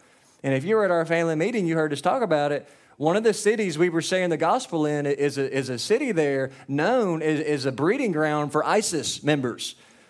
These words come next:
And so imagine we were in that city and, and, and, the, and the missionary there said, "Hey, I, I want you guys to go to this guy's house down here. He's one of the fundamental key leaders in isis, and I want you to just go in there and lay hands on him."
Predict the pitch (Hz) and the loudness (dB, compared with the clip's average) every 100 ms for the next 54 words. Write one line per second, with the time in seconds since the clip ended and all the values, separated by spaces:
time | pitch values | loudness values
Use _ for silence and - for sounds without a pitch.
0 | _ _ 170 220 208 180 185 247 208 220 | _ _ 0 4 4 4 2 2 2 2
1 | 220 202 202 214 208 180 - 226 285 220 | 2 2 2 2 2 0 0 0 2 2
2 | 175 170 160 165 160 151 160 151 151 151 | 2 0 0 0 0 -2 0 0 0 0
3 | 156 233 240 196 165 151 151 147 147 160 | 2 0 0 0 2 2 0 0 0 2
4 | 202 190 147 135 - 120 143 196 196 147 | 2 2 0 -4 -6 -2 0 2 0 0
5 | 233 220 180 175 160 139 170 160 143 214 | 0 2 4 2 0 0 2 2 2 0
6 | 240 220 208 185 - 196 175 139 127 - | 2 0 2 0 -2 2 2 2 -4 -4
7 | 151 143 143 127 120 117 - - _ - | -4 -4 -4 -2 -2 -6 -10 -20 _ -2
8 | 196 185 196 170 156 175 202 202 190 185 | 0 0 -2 0 -2 -2 -2 0 0 0
9 | 165 - - 208 196 180 196 180 156 151 | 0 -2 -4 0 2 2 0 0 0 0
10 | 139 160 151 139 127 135 170 269 269 220 | 2 0 0 -2 -2 0 2 0 -4 -4
11 | 196 170 190 180 175 170 156 160 151 156 | -2 0 2 2 2 2 2 2 0 -2
12 | 147 110 107 107 92 | -4 -4 -6 -8 -10